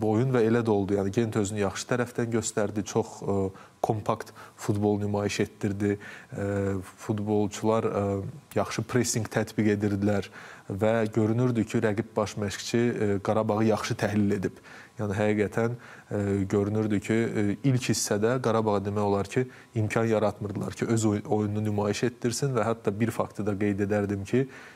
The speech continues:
ilk dəfədir, e, bu Avrokubok mövsümündə hər hansı bir komanda Qarabağı topa sahib olmada üstələdi. Özü də hər iki hissədə. Yəni bu da bir göstəricidir ki, rəqib, e, çox çətin rəqib idi. E, ilk hissədə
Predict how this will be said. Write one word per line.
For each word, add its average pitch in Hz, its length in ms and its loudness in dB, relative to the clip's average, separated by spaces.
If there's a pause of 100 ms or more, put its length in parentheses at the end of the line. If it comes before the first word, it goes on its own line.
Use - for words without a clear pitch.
(160)
ilk 127 240 2
dəfədir, 104 500 0 (140)
e, 104 100 0 (400)
bu 123 140 2
Avrokubok 107 560 0
mövsümündə 104 680 -2 (340)
hər 123 160 2
hansı 107 280 -2
bir 104 120 0
komanda 113 540 0 (260)
Qarabağı 107 500 2
topa 117 240 0
sahib 107 380 2
olmada 107 320 2
üstələdi. 107 560 0 (220)
Özü 110 200 2
də 120 60 0
hər 120 160 2
iki 110 180 2
hissədə. - 440 -2 (300)
Yəni 107 200 0
bu 127 80 2
da 113 160 4
bir 101 160 0
göstəricidir 104 720 0
ki, 127 160 2 (160)
rəqib, 107 360 0 (360)
e, 104 240 0
çox - 300 -2
çətin 101 260 -2
rəqib 98 320 -2
idi. - 200 -8 (440)
E, - 140 -6
ilk 139 260 2
hissədə 120 460 0